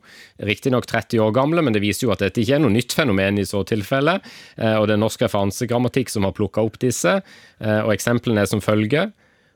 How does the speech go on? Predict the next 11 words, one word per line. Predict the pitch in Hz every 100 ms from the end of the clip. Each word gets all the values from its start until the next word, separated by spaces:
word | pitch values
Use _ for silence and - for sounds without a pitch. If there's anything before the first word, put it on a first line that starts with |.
| -
«Også | 127 - 143
denne | 113 123 147
brannen | 135 147 175 180
har | 139
politiet | 123 123 110 127 131
mistanke | 110 104 - 135 135 160
om | 143 117
at | 107 -
kan | 104
være | 98 95
påsatt.» | 87 110 113 175 190 -